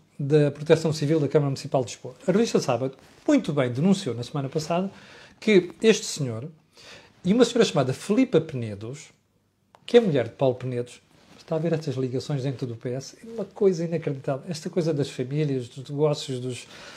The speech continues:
interesses, é uma coisa inacreditável. Mas enfim, esta senhora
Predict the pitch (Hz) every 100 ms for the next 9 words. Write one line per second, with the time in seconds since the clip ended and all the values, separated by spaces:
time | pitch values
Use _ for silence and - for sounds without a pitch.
0 | - 160 151 170 165 160 165 151 143 123
1 | 117 - _ - 175 156 - _ _ _
2 | _ _ _ _ _ _ _ _ _ -
3 | - - - - - _ _ _ - 196
4 | 214 - 151 123 127